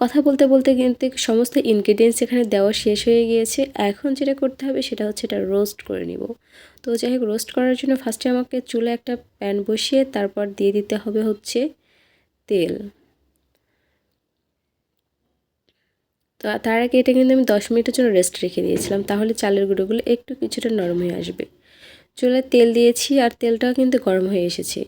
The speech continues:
এখন অল্প অল্প করে নিয়ে এই যে দেখেন সাইজে কতটা দিবেন আমি আপনাকে দেখিয়ে দিচ্ছি। এই যে এভাবে নিয়ে আপনি এটা দিয়ে দিবেন।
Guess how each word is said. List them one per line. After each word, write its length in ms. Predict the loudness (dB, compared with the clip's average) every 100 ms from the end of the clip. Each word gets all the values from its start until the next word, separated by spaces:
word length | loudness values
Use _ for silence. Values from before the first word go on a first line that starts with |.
| -8
এখন 380 | -8 -6 -6 -4
অল্প 280 | 0 -2 0
অল্প 260 | -2 -2 -6
করে 340 | -2 -2 0
নিয়ে 240 | -2 -2
এই 220 | -2 0 0
যে 140 | 0
দেখেন 340 | -4 -8 -10 -12 _
সাইজে 380 | -10 -4 -2 -4 -6
কতটা 320 | -6 -2 -4
দিবেন 340 | -2 -4 -2
আমি 180 | -2 -2
আপনাকে 380 | -4 -8 -8 -6
দেখিয়ে 320 | -6 -6 -8
দিচ্ছি। 380 | -6 -8 -8 -10 -12 _ _ _ _ _ _ _ _ _ _ _ _ _ _ _ _ _ _ _ _ _ _ _ _ _ _ _ _ _ _ -20 -20 -20 -20 _ _ _ _ _ _ _ _ _ _ _ _
এই 120 | -2
যে 200 | -2 -4 -4
এভাবে 360 | -4 0 0
নিয়ে 280 | 2 2 0 -2
আপনি 280 | -4 -2
এটা 280 | 0 0 -2 -2 -12
দিয়ে 220 | -4 -2
দিবেন। 360 | -2 -4 -6